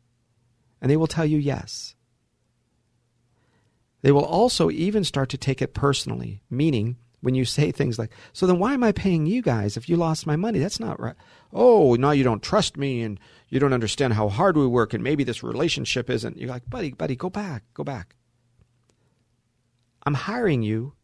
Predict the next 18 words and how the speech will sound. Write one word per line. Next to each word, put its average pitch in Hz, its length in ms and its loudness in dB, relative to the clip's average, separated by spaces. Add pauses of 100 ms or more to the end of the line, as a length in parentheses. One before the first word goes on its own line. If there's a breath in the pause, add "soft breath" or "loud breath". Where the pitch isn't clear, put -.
(440)
to 135 80 -12
do 147 120 2
a 151 60 2
job 185 300 -4
for - 140 -6
me. 101 240 -6 (680)
That's - 200 -4
why 180 80 2
you're 170 120 4
charging 165 420 -2
me 131 260 -4 (320)
thousands 170 460 0
and 131 120 -6
thousands 151 400 0
of 131 60 -4
dollars 127 300 -2
a 160 60 -6
year. 208 280 -10